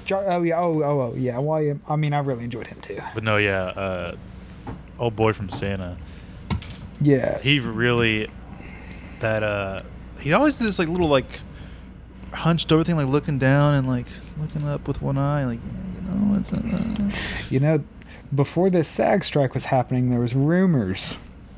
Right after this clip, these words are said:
Speaker 1: that, uh, Josh Hartnett was being looked at for the role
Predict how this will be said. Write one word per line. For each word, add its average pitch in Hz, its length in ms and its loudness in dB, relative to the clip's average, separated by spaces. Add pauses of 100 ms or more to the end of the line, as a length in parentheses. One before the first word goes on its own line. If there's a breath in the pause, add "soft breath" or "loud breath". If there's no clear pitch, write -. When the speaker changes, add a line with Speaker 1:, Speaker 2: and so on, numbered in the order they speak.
(880)
Speaker 1:
that, 131 280 4
uh, 120 340 4 (400 loud breath)
Josh 131 280 2
Hartnett 139 520 0 (1300 loud breath)
was 123 140 4
being 131 300 2
looked 131 240 2
at 131 240 4
for 135 140 2
the 120 80 2
role 139 640 4